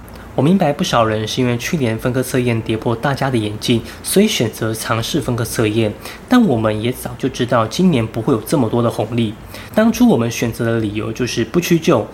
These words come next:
才选择走这条路。而且今年只是红利没这么多，并不代表没有红利。说白一点，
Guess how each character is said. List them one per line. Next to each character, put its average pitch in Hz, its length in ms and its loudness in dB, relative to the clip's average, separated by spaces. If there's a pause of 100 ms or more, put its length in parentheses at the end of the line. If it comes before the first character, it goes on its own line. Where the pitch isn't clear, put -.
(140)
才 185 160 0
选 120 240 0
择 117 220 -4
走 - 200 -8
这 123 120 -2
条 104 220 -2
路。 107 200 0 (400)
而 190 100 6
且 165 160 2
今 190 220 2
年 123 180 4
只 120 120 -4
是 123 120 -4
红 123 280 -4
利 135 120 2
没 104 220 0
这 170 100 -2
么 120 120 2
多， 117 320 2 (200)
并 240 140 4
不 151 80 -2
代 139 160 2
表 107 180 -2
没 110 220 0
有 107 60 2
红 104 260 -4
利。 113 160 -2 (380)
说 131 180 0
白 110 160 0
一 117 100 2
点， 113 200 0